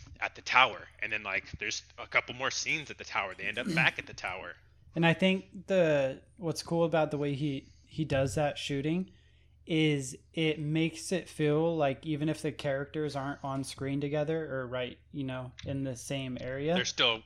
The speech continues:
Speaker 1: they're
Speaker 2: it
Speaker 1: still
Speaker 2: makes
Speaker 1: there.
Speaker 2: it feel like they're all in the same area.
Speaker 1: Mm-hmm.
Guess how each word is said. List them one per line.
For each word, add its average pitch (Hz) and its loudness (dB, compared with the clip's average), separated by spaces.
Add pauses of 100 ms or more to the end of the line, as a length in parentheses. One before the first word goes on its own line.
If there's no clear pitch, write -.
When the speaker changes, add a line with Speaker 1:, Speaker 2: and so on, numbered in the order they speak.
(140)
Speaker 1:
they're 180 4
Speaker 2:
it 170 6
Speaker 1:
still 170 6
Speaker 2:
makes - 0
Speaker 1:
there. 190 2
Speaker 2:
it - -6
feel 165 4
like 147 2
they're 139 -2
all 131 0
in 131 -2
the 131 -6
same 127 -8
area. 127 -12 (520)
Speaker 1:
Mm-hmm. 110 -20